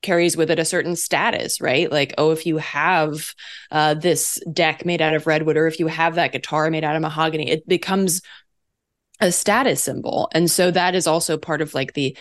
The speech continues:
the poisoning that is capitalism psychologically, I feel.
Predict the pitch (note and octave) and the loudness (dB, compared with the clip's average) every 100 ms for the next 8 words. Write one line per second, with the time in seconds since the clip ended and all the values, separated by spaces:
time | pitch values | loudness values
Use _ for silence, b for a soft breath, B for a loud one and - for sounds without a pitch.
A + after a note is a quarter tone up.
0 | B B G3 - - B3+ A#3+ G3+ E3+ C#3+ | B B -2 -2 2 4 4 2 2 0
1 | C#3+ - E3 E3 E3 D#3+ - - D#3 D#3+ | -2 -2 0 2 2 2 0 -2 -2 0
2 | C#3 C#3 C3+ C#3 - C#3 A#2+ C#3+ D#3+ D3 | -2 -2 -2 -2 -2 -2 -2 0 0 -2
3 | - A2+ C3+ - C2 D#3+ | -6 -6 -6 -6 -6 -6